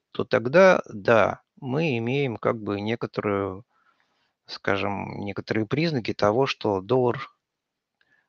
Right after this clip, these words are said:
опять начинает укрепляться. Но вот это, вот это, э, движение, э, будет сейчас, э, коррекционное, и оно будет, в принципе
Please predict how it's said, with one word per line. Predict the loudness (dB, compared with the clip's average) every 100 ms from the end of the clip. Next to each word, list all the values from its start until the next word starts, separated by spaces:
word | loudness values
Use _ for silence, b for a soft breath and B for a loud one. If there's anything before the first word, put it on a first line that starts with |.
| _
опять | -4 0 0 0
начинает | -4 -4 0 0 -2
укрепляться. | -4 -4 -2 0 0 -2 -8 -8
Но | 0 4 4 2 _ _ _ _ _ -6
вот | -2 0
это, | 2 0 -2 _ _ _ _ _ _
вот | -10 -4 -2
это, | 0 0 0 -2
э, | -14 -8 -6 -6
движение, | -6 0 2 4 2 4 2 0
э, | -10 -18 -18 -20 -20 _ _ _ _ -20 -14
будет | -2 0 0 -4 -10 _ _ _ _ _ _ _ _ _ _ _ _ _ _ _ _ -20 -20 -12
сейчас, | -8 -2 2 2 0 -10 -14
э, | -10 -6 -4 -4 -4
коррекционное, | -4 -4 -4 4 6 6 6 2 2
и | 2
оно | 2 2 2
будет, | 2 2 -2
в | -6
принципе | 0 0 0 -2 2 2